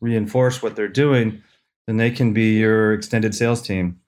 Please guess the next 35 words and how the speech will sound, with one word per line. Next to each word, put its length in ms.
And 100
that's 200
leverage. 440
And 100
that's 180
something 340
that 140
every 180
business 400
needs, 300
whether 180
you're 140
private 280
or 80
public. 420
But, 320
you 80
know, 80
you 140
said 280
the 140
term 380
earlier, 500
and 120
it's 180
a 380
team 220
sport. 400
So 100
the 100
channel 320
is 80
a 60
team 200
sport. 440